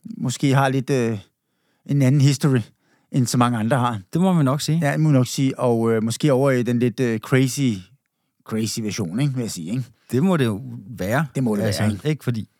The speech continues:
Speaker 1: Tænker jeg. Du kan ikke være fuldstændig normal, vel?
Speaker 2: Nej.
Speaker 1: Tænker jeg.
Speaker 2: Psykopat?
Speaker 1: Ja. Tæt, tæt,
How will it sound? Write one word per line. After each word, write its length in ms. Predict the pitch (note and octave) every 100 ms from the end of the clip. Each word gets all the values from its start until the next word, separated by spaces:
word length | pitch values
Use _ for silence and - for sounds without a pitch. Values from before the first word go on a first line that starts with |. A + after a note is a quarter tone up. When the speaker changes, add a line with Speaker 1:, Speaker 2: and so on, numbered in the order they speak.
| _ -
Speaker 1:
Tænker 200 | B2+ G#2+
jeg. 180 | F2+ D#2+
Du 60 | -
kan 100 | A#2+
ikke 120 | B2
være 180 | C3 G#2 - _
fuldstændig 600 | - D#3+ D3+ - - G2
normal, 320 | G2 F#2 C#2 E2
vel? 120 | F#2 - _ _ -
Speaker 2:
Nej. 160 | A2+ - - - - _ _ -
Speaker 1:
Tænker 200 | B2 G2
jeg. 140 | F2+ C#2 _ _
Speaker 2:
Psykopat? 540 | B2 A#2+ A#2 G3+ - - -
Speaker 1:
Ja. 140 | G#2 D#2+ - _ _ _ -
Tæt, 240 | - F#2+ G2 -
tæt, 200 | C3